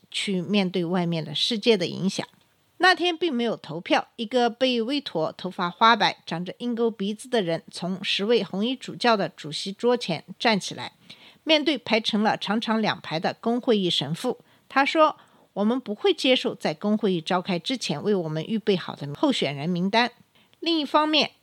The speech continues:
我们也没有时间去选择我们自己的候选人，所以我们要投票延迟，因为我们需要时间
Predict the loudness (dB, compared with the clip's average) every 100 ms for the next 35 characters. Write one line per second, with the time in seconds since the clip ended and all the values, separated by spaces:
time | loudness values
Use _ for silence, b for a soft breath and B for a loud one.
0 | -4 0 2 4 4 4 2 0 -2 2
1 | 2 2 -2 -2 -2 0 0 2 2 -2
2 | -2 -4 -2 -6 -2 -2 -2 -4 -6 -10
3 | -12 B B B B 4 6 6 4 0
4 | 0 4 2 0 _ _ -8 -6 -2 -2
5 | -2 _ -6 -2 0 2 0 -2 -14 _
6 | _ -2 2 2 2 0 -2 2 2 2
7 | 0 -2 0 -2